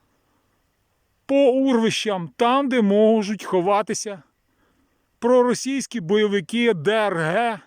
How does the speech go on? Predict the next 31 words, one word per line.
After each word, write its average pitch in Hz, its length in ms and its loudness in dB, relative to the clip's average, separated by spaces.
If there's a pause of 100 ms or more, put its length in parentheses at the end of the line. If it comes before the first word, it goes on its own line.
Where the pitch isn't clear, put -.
(840)
та 254 160 -2
кримінальні 220 640 0
елементи. 165 520 -2 (180)
Зараз 247 380 -2
я 277 40 0
вам 254 200 0
покажу 233 460 0
логово. 175 560 0 (720)
Чиє 277 340 -2
логово, 233 420 0
я 226 120 0
не 208 140 0
знаю. 147 460 -8 (640)
В - 120 -20
п'яти 285 640 0
метрах, 226 840 0
ну, 180 220 -2
буквально 233 540 0
в - 60 -6
п'яти 233 400 -2
хвилинах 202 540 0
ходьби 190 560 -2 (440)
від 185 220 -4
центра 233 480 -2
міста 214 360 -2
Сокирян. 156 560 -4
Ну, 202 160 -4
давайте, 240 540 0
сім 240 280 -6
хвилин 185 380 0
ходьби. 123 480 -8